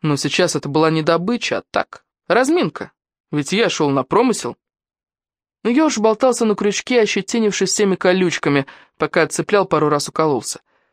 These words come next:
Запихал его в противоказную сумку. "Ну ты и гад", —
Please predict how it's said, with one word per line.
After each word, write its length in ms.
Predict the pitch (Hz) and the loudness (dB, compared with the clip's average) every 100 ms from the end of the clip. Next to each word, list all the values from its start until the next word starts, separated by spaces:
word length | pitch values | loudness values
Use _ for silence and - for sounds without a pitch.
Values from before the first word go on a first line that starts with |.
| _ _ _ | _ _ _
Запихал 480 | 147 311 370 330 320 | -4 0 0 2 2
его 200 | 285 262 | 2 0
в 40 | |
противоказную 680 | 262 254 240 214 190 196 208 | -2 0 0 2 2 2 0
сумку. 480 | - 165 160 170 165 _ _ _ _ _ _ _ _ _ _ - | 0 -2 0 -4 -6 _ _ _ _ _ _ _ _ _ _ -2
"Ну 200 | 294 339 | 0 -2
ты 240 | - 294 | -2 -4
и 160 | - 165 | -2 -6
гад", — 420 | 143 269 311 | -2 -4 -4